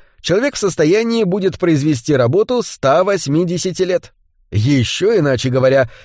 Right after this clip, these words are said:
за каждое полстолетия человечество будет двигаться вперёд по пути прогресса сразу на три столетия. Как вы полагаете, стоит этого пяток обывательских собак?» С улыбкой закончил профессор.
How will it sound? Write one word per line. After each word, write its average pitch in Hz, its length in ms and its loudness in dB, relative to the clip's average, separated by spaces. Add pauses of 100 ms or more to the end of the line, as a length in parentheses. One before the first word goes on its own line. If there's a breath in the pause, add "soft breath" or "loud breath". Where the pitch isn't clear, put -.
(120 loud breath)
за 117 300 0
каждое 139 480 2
полстолетия 139 840 0 (160 loud breath)
человечество 147 840 0
будет 139 280 0
двигаться 131 560 0
вперёд 165 380 0
по 139 100 -2
пути 135 260 -2
прогресса 127 600 0 (200 soft breath)
сразу 175 580 2
на 214 160 2
три 190 240 -2
столетия. 185 680 0 (400)
Как 175 300 -2
вы 269 120 -4
полагаете, 123 800 -2 (420)
стоит 208 560 -2
этого 127 360 2 (380 soft breath)
пяток 165 400 0
обывательских 139 840 0
собак?» 143 500 -4 (480)
С - 120 -10
улыбкой 110 500 0
закончил 113 560 -2
профессор. - 580 -6